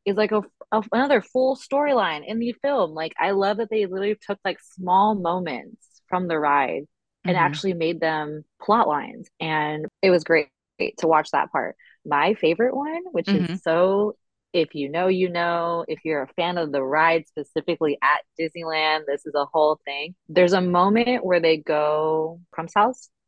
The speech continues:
Speaker 2: Oh, okay.
Speaker 1: Right?
Speaker 2: Yes.
Speaker 1: Right. When they go to, when they go to his house and they're going into the fireplace, and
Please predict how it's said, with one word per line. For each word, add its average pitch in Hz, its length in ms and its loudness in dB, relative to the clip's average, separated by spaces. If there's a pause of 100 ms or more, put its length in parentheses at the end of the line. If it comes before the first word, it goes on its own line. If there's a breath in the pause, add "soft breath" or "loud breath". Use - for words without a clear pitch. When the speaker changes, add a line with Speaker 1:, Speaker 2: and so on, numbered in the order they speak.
(160)
Speaker 2:
Oh, 208 220 6
okay. 196 140 0
Speaker 1:
Right? 180 320 2 (140)
Speaker 2:
Yes. - 380 -6 (240)
Speaker 1:
Right. 170 140 0
When 190 100 2
they 190 100 2
go 196 140 4
to, 196 120 2
when 185 140 0
they 190 120 0
go 214 120 2
to 202 80 0
his 196 220 -4
house 160 460 -4 (160)
and 160 420 -2
they're 175 120 0
going 175 300 0
into 170 220 -8
the 156 160 -8
fireplace, 156 720 0 (160)
and 147 580 -2